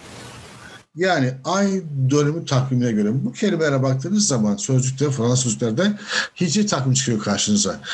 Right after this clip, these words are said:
Hicri takvimin aslını almak lazım burada. Bu da kameri takvim demektir. Mısır'ın on dördüncü yılda Müslümanlar tarafından ele geçirildiği ve on beşinci yılda da Babilon'un, yani Babil Kulesi'nin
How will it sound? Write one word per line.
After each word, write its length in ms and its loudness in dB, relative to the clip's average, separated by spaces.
Hicri 220 0
takvimin 380 0
aslını 420 0
almak 320 0
lazım 360 0
burada. 320 0
Bu 100 2
da 120 0
kameri 300 2
takvim 260 -4
demektir. 600 -2
Mısır'ın 520 0
on 280 2
dördüncü 520 2
yılda 460 2
Müslümanlar 680 2
tarafından 520 0
ele 120 0
geçirildiği 720 0
ve 60 -2
on 300 0
beşinci 440 2
yılda 200 2
da 300 -2
Babilon'un, 600 2
yani 400 0
Babil 360 2
Kulesi'nin 720 2